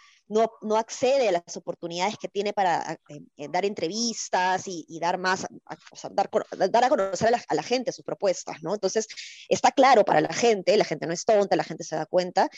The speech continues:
que hay una gran debilidad ahí respecto a cómo van a implementar lo, lo, eh, este discurso, digamos, ¿no? De, de los nadies, que puede ser...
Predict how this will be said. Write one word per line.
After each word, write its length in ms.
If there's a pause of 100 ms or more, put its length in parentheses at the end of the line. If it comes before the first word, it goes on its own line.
(180)
que 80
hay 60
una 140
gran 360
debilidad 480
ahí 220
respecto 360
a 20
cómo 280
van 200
a 220
implementar 520
lo, 200
lo, 140
eh, 440
este 240
discurso, 500
digamos, 500
¿no? 200
De, 180
de 80
los 140
nadies, 600
que 80
puede 260
ser... 260